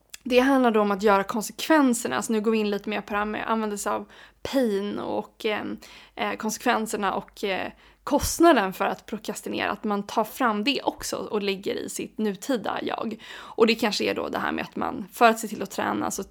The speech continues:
så gör man det tillsammans med en kompis, för att dyker man inte upp på träningen så kommer den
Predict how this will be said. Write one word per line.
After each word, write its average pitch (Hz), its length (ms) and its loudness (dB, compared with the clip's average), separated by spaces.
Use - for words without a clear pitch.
så 95 460 -6
gör 208 240 2
man 202 80 -4
det 208 60 -6
tillsammans - 320 -8
med - 60 -8
en 208 60 -6
kompis, 233 580 0
för - 80 -2
att 202 140 -6
dyker 214 300 -4
man 208 120 -4
inte - 180 -8
upp - 160 -10
på - 80 -12
träningen 208 440 -6
så - 120 -10
kommer - 260 -6
den - 320 -8